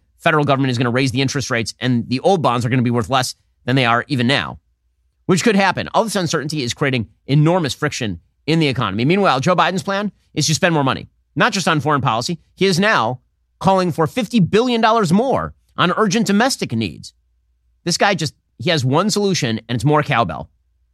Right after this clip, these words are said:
He just needs a fire hose with money, and he's just gonna fire it everywhere. The proposed legislation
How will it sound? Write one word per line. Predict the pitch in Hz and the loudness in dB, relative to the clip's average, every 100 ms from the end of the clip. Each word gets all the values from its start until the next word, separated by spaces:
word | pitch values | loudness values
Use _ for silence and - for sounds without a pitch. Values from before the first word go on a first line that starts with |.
| _ _ _ | _ _ _
He | 151 | -2
just | 160 151 | 0 0
needs | 180 | 0
a | 151 | 0
fire | 170 196 202 | 2 2 4
hose | 190 185 | 2 0
with | 143 | 0
money, | 151 160 165 | 0 0 0
and | 117 | -2
he's | 131 | -2
just | 113 | -4
gonna | 120 | -2
fire | 165 175 | 0 2
it | 170 | 2
everywhere. | 143 120 92 101 | 0 -2 -4 -4
The | |
proposed | 120 135 208 226 | -4 0 0 2
legislation | 202 160 135 190 185 185 | 0 -2 -2 -2 -2 -6